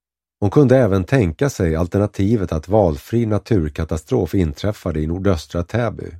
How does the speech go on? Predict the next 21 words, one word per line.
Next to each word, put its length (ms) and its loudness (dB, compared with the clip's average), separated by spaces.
Inget 320 -4
hände. 380 -2
Inte 220 -2
kunde 200 -2
det 60 -4
vara 140 -2
möjligt 500 2
att 120 -2
det 80 -2
var 440 -2
Aron 200 2
som 180 0
var 180 0
den 160 -6
okända 560 -2
person 420 0
hon 120 2
haft 240 -2
kontakt 480 -2
med 100 0
online, 680 0